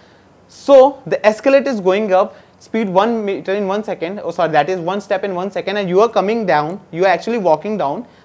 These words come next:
the same ways, one step in one second. So what exactly will be your position? No matter how long you will walk, you will be still at the same point because the relativity is zero here,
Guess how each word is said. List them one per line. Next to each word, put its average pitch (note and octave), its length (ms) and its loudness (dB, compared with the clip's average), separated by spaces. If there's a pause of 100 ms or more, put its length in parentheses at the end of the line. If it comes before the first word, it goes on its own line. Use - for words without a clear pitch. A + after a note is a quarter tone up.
the - 60 -20
same A3+ 300 0
ways, G#3+ 240 4
one G3+ 220 -4
step G#3+ 220 -2
in A3 120 -4
one G#3 140 -4
second. D3+ 300 -8
So F3 80 -8
what G3+ 200 2
exactly F3 420 0
will A3 120 -2
be G#3 100 -2
your A3 140 4
position? E3+ 480 -4 (300)
No E3+ 160 -2
matter A3 220 2
how F#3+ 220 2
long G#3 320 0
you A3+ 80 0
will A3 140 -2
walk, F#3 240 0
you G3+ 60 0
will G3+ 80 0
be A3 140 -4
still C#4 340 -4
at G3 200 0
the G#3+ 60 -8
same A3 360 -4
point F#3+ 380 -6 (440)
because F#3 460 2 (500)
the F3 200 4
relativity A3 920 0
is A3+ 160 -4
zero F#3+ 400 -2
here, - 260 -12